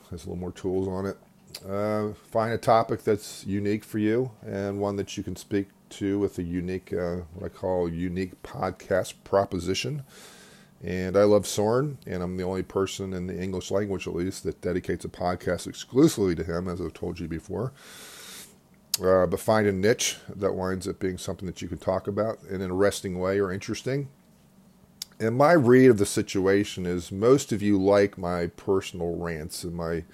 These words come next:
getting off on tangents. Some people it really, really irritates, but as I look at the, um, the listens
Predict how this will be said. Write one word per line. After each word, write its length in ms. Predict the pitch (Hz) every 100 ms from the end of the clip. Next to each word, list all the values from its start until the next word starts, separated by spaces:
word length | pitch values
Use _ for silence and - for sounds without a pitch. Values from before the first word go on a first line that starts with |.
| - - -
getting 220 | - 104 98
off 220 | 95 -
on 140 | 80
tangents. 560 | - 90 87 85 73 -
Some 180 | 104 110
people 380 | 151 156 143
it 60 | 117
really, 360 | 101 117 123 120
really 320 | 117 113 104
irritates, 640 | 110 107 - 80 85 -
but 180 | - 95
as 240 | 107 120
I 240 | 127 117 107 - - - - -
look 240 | 110 -
at 140 | 113
the, 240 | - 104 98
um, 360 | 90 87 85 - - - - - -
the 80 | -
listens 640 | 98 113 - 110 110 104